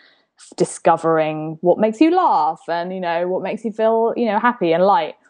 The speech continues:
When we give ourselves time to do that, then we start building up this, this kind of super powered strength in a sense that becomes like this, to me,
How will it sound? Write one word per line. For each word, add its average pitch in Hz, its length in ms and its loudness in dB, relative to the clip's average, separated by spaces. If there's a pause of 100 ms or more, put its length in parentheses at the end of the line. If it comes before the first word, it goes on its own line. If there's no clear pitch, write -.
(380)
When 247 320 2
we 277 340 0 (300)
give 196 180 4
ourselves 175 520 2
time 170 460 -4
to 175 100 -16
do 160 240 -4
that, 226 360 0 (160)
then 180 220 0
we 185 100 4
start 226 380 0
building 180 440 2
up 170 400 2
this, - 360 -12
this 165 180 -6
kind 160 300 -4
of 156 240 -4 (320)
super 196 560 0 (140)
powered 175 440 2
strength - 540 0
in 165 140 -2
a 165 60 -6
sense 147 460 -8
that 196 220 0
becomes 269 560 0
like 202 240 2
this, 185 320 -2 (640)
to 240 80 2
me, 269 440 2